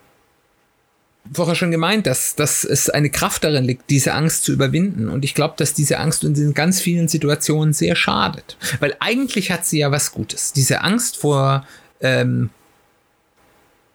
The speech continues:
vor der schlechten Beurteilung durch die Menschen um einen herum, ähm,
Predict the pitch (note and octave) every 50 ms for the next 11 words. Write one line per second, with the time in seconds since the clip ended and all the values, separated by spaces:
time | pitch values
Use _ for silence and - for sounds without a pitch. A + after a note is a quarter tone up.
0 | _ - - - - - C#3 - - - - - C#3+ C#3 C3 C3+ C3 C3 B2 -
1 | - C#3+ B2+ F3+ - - - A3+ F#3 D3+ D#3 A2+ D3 E3+ F3 - - F3+ E3+ E3+
2 | E3 D#3+ D#3+ D3 C#3+ C#3+ - - - C#3 C3 C3 C#3 E3 F#3 - E3+ - - D#3+
3 | D#3+ D#3+ C#3+ - B2 B2 B2 A2+ A2 A#2 A#2 G2+ G#2+ C#3 E3+ G#3 A3+ A#3+ A#3+ -
4 | - - - - - - _ C3 C3+ C3+ C#3 C#3 C#3 B2+